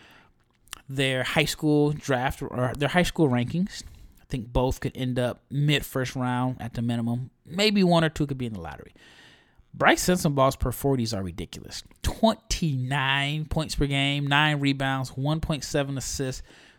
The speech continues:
fifty percent from the floor, forty-seven percent from three. Those numbers are sick. Per forty,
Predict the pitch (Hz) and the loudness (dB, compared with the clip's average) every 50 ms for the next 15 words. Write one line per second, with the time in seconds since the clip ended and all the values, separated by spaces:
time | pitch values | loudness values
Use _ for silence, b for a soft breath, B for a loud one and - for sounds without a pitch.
0 | b b - - - 208 208 202 - 208 196 190 170 - - 180 156 - - - | b b -14 0 0 0 0 2 -4 -4 -2 0 0 0 0 -2 -2 -4 -6 -6
1 | 160 151 147 - - - 151 147 143 143 - - - 156 160 160 151 - - 127 | -4 -4 -4 -6 -2 0 2 2 2 2 0 2 2 4 4 4 2 0 -2 -4
2 | 131 135 127 123 113 - - 104 95 - 92 92 - - 92 80 82 101 - - | -4 -4 -6 -8 -8 -6 -8 -8 -8 -10 -14 -16 -14 -12 -12 -12 -12 -12 -14 -2
3 | 120 151 220 349 349 214 160 151 147 123 139 127 131 117 - - - - 69 - | 2 4 6 8 8 8 8 6 6 6 4 2 2 0 -4 -10 -10 -10 -10 -10
4 | - - - - - - - - - - b b b b b b b b b b | -10 -8 -6 -6 -6 -6 -6 -8 -14 -18 b b b b b b b b b b
5 | b b _ - - 214 226 - - 175 202 220 185 123 98 87 | b b _ 6 8 8 8 8 8 10 10 10 10 8 2 -2